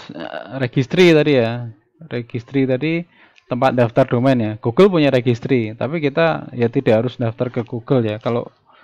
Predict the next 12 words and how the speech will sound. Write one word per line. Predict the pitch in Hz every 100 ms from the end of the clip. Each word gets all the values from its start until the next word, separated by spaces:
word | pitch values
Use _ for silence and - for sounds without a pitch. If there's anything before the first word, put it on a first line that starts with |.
| _
kejauhan | - - 135 151 143
gitu | 123
ya, | 113 117
di | 127
tempat | 139 151 147
kita | 156 202
juga | 185 123
banyak | 120 131 120
ya. | -
Nanti | 120 170
saya | 175 147
tunjukkan | 127 123 117 110